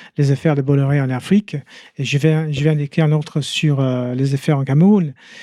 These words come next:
c'est qu'il y a cette guerre civile entre les élites juives,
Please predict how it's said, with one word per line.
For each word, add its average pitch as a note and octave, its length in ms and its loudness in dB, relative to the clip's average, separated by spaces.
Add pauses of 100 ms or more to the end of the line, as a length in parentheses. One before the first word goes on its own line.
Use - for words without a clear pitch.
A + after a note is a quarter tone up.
(140)
c'est - 200 0
qu'il E3 380 0
y F3 120 4
a F3+ 400 -2
cette D#3+ 340 -4
guerre F3+ 240 2
civile F#3 460 0 (380)
entre F3 280 2
les D#3+ 160 0
élites F3 280 -2
juives, - 540 -2